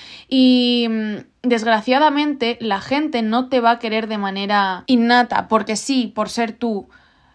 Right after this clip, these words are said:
No, es así, o sea, sí te van a querer, te va a querer tu madre, tu padre, tus hermanos, tus mejores amigos, pero desgraciadamente no todo el mundo te va a querer de esa manera.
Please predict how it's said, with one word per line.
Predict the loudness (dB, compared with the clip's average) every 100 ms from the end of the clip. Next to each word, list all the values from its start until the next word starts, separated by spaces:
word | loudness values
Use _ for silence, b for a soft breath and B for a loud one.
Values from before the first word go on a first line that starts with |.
| -2
No, | 4 6 4 2
es | -2
así, | -4 -4 -2
o | -2
sea, | 0 0
sí | 0 -4
te | -2
van | 2
a | 0
querer, | 0 -2 -4 -6
te | -12 -6
va | -4
a |
querer | -2 -4 -4
tu |
madre, | -2 2 2 0
tu | -4 -4
padre, | 0 2 2 0 0 0 -2
tus | -6 -10
hermanos, | -10 -2 0 2 2 0 -4 -8
tus | -10
mejores | -8 -8 -6 -6 -6
amigos, | -6 -4 -2 -4
pero | -6 -10 -8
desgraciadamente | -6 -6 -6 -2 0 0 0 -4 -6
no | -8
todo | -8 -6
el | -4
mundo | -4 -6
te | -6
va | -6
a |
querer | -6 -10 -10
de | -12
esa | -10
manera. | -8 -8 -8 -10 -12